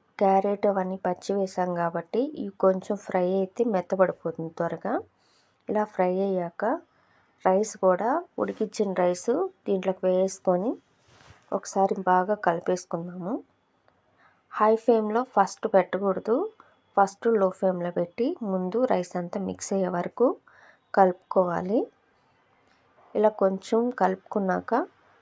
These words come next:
పాలకూర పేస్ట్ కూడా వేసుకొని ఒకసారి నీట్గా కలిసిపోయే వరకు కలిపేసుకోవాలి.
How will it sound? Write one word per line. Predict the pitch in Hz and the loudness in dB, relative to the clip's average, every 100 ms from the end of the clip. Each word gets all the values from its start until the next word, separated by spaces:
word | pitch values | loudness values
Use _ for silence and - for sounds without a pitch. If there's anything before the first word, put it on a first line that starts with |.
| _ 208 | _ 6
పాలకూర | 196 214 214 202 190 | 8 8 6 4 4
పేస్ట్ | 190 185 - - | 0 -2 -2 0
కూడా | 185 185 | 0 2
వేసుకొని | 180 185 180 - 175 202 453 - _ _ _ _ - - | 0 0 -4 -6 -4 -2 -4 -6 _ _ _ _ -8 -6
ఒకసారి | 196 - 196 190 | -2 2 2 2
నీట్గా | 185 185 214 302 - _ _ - | -2 0 2 2 -2 _ _ 0
కలిసిపోయే | 190 190 - 190 185 185 | 2 2 0 2 4 4
వరకు | 180 180 196 - | 0 -2 -6 -2
కలిపేసుకోవాలి. | 175 175 175 - 175 170 170 | -2 -2 -2 -2 -2 -2 -2